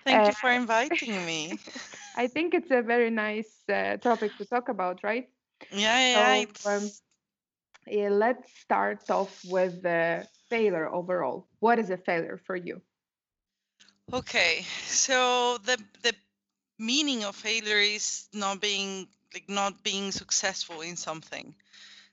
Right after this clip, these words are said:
Speaker 1: So in a certain way, for me, is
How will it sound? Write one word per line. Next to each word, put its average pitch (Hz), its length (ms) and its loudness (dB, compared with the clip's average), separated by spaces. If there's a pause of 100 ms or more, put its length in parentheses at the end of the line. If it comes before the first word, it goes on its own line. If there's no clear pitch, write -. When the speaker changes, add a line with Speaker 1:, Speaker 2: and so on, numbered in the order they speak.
Speaker 1:
So 180 680 -2
in 185 280 -4
a 180 60 -4
certain 202 440 -4
way, 180 720 0 (180)
for - 300 -10
me, 185 800 -2
is - 440 -2